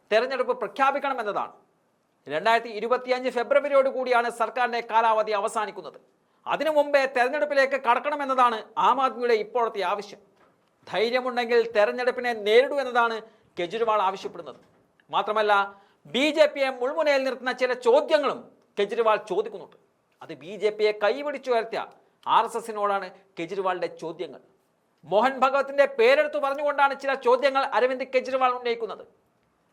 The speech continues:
രാജ്യത്തെ വിവിധ പ്രതിപക്ഷ സർക്കാരുകളെ, കേന്ദ്ര ഏജൻസികളെ മുൻനിർത്തി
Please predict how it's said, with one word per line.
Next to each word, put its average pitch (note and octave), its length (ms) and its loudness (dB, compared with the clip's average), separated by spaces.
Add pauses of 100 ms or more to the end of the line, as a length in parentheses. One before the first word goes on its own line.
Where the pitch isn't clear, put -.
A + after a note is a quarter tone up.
(120)
രാജ്യത്തെ A#3+ 480 2 (420)
വിവിധ A#3+ 240 2 (120)
പ്രതിപക്ഷ C4 380 0
സർക്കാരുകളെ, B3 840 0 (220)
കേന്ദ്ര B3+ 300 4 (240)
ഏജൻസികളെ C#4 600 0
മുൻനിർത്തി A#3+ 380 -6